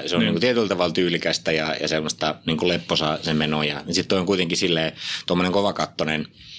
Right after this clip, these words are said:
Speaker 1: avo on aika monipuolinen ja siis monella lailla kiva sit kyllä.
Speaker 2: Niin, ja sit
Speaker 1: Niinku
Speaker 2: siinä on tosiaan se, että
Speaker 1: käyttöautonakin.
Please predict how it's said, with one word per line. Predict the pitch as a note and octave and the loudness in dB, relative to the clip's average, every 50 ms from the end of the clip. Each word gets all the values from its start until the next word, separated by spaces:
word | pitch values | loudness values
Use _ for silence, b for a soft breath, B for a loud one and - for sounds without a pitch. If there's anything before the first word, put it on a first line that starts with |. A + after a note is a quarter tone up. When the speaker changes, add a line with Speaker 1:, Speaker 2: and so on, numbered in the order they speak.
| B B B B B B B | B B B B B B B
Speaker 1:
avo | F#2+ F#2+ E2+ F#2 E2+ D#2 D2+ C2+ - - - - - - - | -2 0 2 2 0 0 0 -4 -6 -8 -10 -12 -10 -4 -2
on | F2 E2 D#2 D#2 D#2 - - B1+ B1+ - - - | 0 2 2 2 0 -2 -4 -14 -18 -16 -10 -4
aika | - F2 F2 E2+ E2+ | -2 -2 0 0 2
monipuolinen | F2 F2 F2 E2+ D#2 - E2 D#2 D2+ D2+ D2+ D2 D2+ D2+ | 2 2 2 0 0 0 0 0 2 0 0 0 0 0
ja | D2+ D#2 D#2 - - - - - - - D2 D2 D2 D2 - | -2 -2 -4 -8 -16 -18 -14 -6 -4 -4 -2 -2 -4 -4 -2
siis | - - - - | -2 -2 0 2
monella | F#2 E2+ E2 D2+ C#2+ C#2+ D2 | 2 2 2 2 0 0 0
lailla | D2+ D#2 D2+ | 0 -2 -2
kiva | - - F2 D#2 D2+ D2 | 0 0 0 0 0 0
sit | - D#2 - - - - | -2 -2 -6 -8 -8 -4
kyllä. | - D#2+ D2 C#2+ C#2 - - - - | -2 0 0 0 -2 -6 -8 -4 0
Speaker 2:
Niin, | C#3 C#3+ D3 C#3+ C3+ B2+ B2+ | 2 2 2 2 0 0 0
ja | B2+ | 0
sit | A#2 | 2
Speaker 1:
Niinku | B2 A2+ A2+ | 2 2 2
Speaker 2:
siinä | A#2+ A#2 | 0 0
on | A2 G2+ | 0 -2
tosiaan | G#2 G2+ A2 G#2+ E2 | -2 0 0 0 2
se, | F2 | 2
että | A2 G#2 F#2 | 2 0 0
Speaker 1:
käyttöautonakin. | C2 C2 - - - D#2 D#2 D2+ - E2+ | 0 0 -2 0 -2 -4 -4 -2 -4 -6